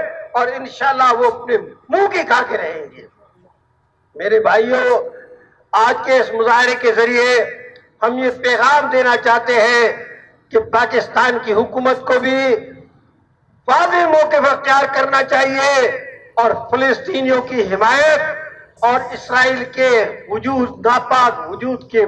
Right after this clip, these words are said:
मुखालफत का मौक़िफ़ अख्तियार करना चाहिए। और इसी तरह से इसको सारी दुनिया के अंदर एक <coughs>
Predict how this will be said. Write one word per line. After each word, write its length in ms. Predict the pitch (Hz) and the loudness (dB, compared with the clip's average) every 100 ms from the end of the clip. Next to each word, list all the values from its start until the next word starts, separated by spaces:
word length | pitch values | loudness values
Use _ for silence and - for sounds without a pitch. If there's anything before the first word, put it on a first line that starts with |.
| 170 | 0
मुखालफत 560 | 214 - 330 302 - - | -4 0 0 0 -4 0
का 100 | 226 | 0
मौक़िफ़ 360 | 226 220 220 | 0 -2 -2
अख्तियार 400 | 202 196 202 196 | -2 -2 0 0
करना 320 | 196 180 185 175 | -2 -10 -8 -8
चाहिए। 500 | 170 160 139 131 - _ - - _ _ _ | -6 -8 -12 -20 -20 _ -20 -20 _ _ _
और 180 | 214 233 | 2 2
इसी 280 | 233 - 277 | 0 -4 -2
तरह 260 | 269 269 | 2 2
से 880 | 233 277 285 571 - - - - - | 2 2 2 0 -4 -12 -20 -8 -6
इसको 240 | - 302 | -2 0
सारी 360 | 226 240 269 262 247 | 0 2 0 0 -4
दुनिया 300 | 208 247 294 | -4 0 2
के 120 | 277 262 | 2 0
अंदर 380 | 262 277 262 220 - - - _ _ _ | 0 2 2 0 -4 -16 -20 _ _ _
एक 340 | 480 262 - - - - _ _ - | 0 0 -4 -16 -20 -20 _ _ -4
<coughs> 800 | - - - - - - 160 | -2 0 -4 -2 -4 -4 -12